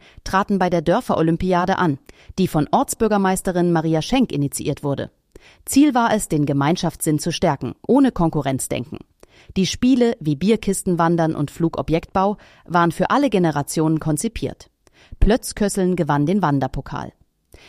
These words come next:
Der Wunsch ist, die Olympiade jährlich in anderen Ortschaften fortzuführen. Erste Zusagen gibt es bereits, trotz Bedenken bezüglich des hohen Standards der Veranstaltung.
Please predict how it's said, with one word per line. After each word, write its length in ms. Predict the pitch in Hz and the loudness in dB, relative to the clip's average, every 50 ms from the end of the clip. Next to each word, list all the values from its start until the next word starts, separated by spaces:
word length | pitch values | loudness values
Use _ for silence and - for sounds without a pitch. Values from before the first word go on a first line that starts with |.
| - - - | -14 -4 0
Der 140 | 156 156 143 | 0 2 4
Wunsch 240 | 202 285 330 - - | 4 2 2 2 0
ist, 320 | - 226 - - - - - - | -6 -6 -6 -8 -16 -14 -6 -6
die 100 | 214 - | -4 0
Olympiade 640 | - 214 214 214 - - - 254 262 285 277 262 | 2 2 2 0 0 -2 -2 -2 -2 -2 -2 -4
jährlich 500 | 240 175 151 156 160 165 170 165 - - | -4 0 0 2 2 2 0 -2 -4 -4
in 100 | 160 156 | -6 -4
anderen 400 | - 156 160 160 156 147 151 143 | -2 0 0 0 2 0 -2 -2
Ortschaften 540 | - 139 139 - - - 151 - - - 269 | -2 -4 -6 -6 -6 -8 -8 -8 -4 -4 -4
fortzuführen. 720 | - - 170 139 - - - 139 - - 139 120 101 - _ _ _ _ _ _ _ _ _ - | -2 -2 -4 -4 -4 -6 -12 -12 -8 -8 -8 -6 -8 -10 _ _ _ _ _ _ _ _ _ -2
Erste 340 | 165 214 262 - - 170 147 | -2 0 0 -2 -6 -8 -8
Zusagen 520 | - - 214 208 202 202 196 190 202 190 | -4 -4 -4 -2 0 0 0 0 0 0
gibt 240 | 180 254 - - 233 | -2 -2 -4 -6 -8
es 80 | - | -6
bereits, 460 | - - 185 185 180 190 - - - _ _ _ _ - | -4 -4 -2 -2 -2 -2 -4 -8 -14 _ _ _ _ -6
trotz 260 | - 214 269 - - | -2 -2 -2 -2 -2
Bedenken 520 | - 277 240 294 285 202 143 - 139 131 | -4 -4 -2 0 0 0 -2 -2 -6 -6
bezüglich 500 | 135 139 - - 165 151 - 156 147 - | -6 -6 -6 -6 -6 -4 -4 -6 -8 -6
des 200 | - 151 - - | -8 -10 -6 -2
hohen 200 | 214 233 254 202 | -2 0 0 0
Standards 540 | 160 - - 156 156 156 151 151 - - - | -2 -2 -2 0 0 0 0 -2 -4 -6 -6
der 100 | - 165 | -6 -6
Veranstaltung. 720 | - - - - 147 135 - - 139 131 131 - 123 - | -4 -4 -4 -2 -2 -4 -4 -6 -10 -10 -10 -10 -14 -14